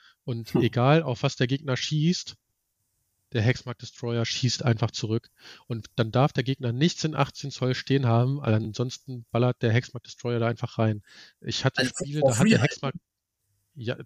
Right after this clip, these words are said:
Speaker 1: sechs Schuss mit Stärke sechs, minus zwei, eins. Auf die zwei
Speaker 3: Ja.
Speaker 1: plus, mit Precision. Also,
Speaker 3: Ja.
Speaker 1: und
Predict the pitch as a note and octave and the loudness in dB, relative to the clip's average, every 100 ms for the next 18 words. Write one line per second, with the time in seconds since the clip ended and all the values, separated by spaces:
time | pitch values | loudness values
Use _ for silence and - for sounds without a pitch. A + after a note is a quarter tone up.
0 | _ - D#3 - - F3+ - - _ _ | _ -2 -2 -2 -8 -8 -8 -14 _ _
1 | _ B2+ - - - C3 E3+ - - C3+ | _ -10 -4 -2 -2 2 0 0 -12 -10
2 | B2+ - - C3+ C#3+ C3 B2 A#2 - _ | -10 -10 -4 0 2 4 2 2 -8 _
3 | _ - - B2 - C3+ C#3+ C3 C#3 - | _ -6 -2 -4 0 2 4 4 2 -4
4 | - _ F3+ - - F#3 - C#3+ C3 - | -18 _ 0 0 2 2 4 0 -2 -12
5 | _ _ _ _ - C3+ - B2 - - | _ _ _ _ -2 -2 0 0 0 -4
6 | - _ _ - C3 | -20 _ _ -12 -12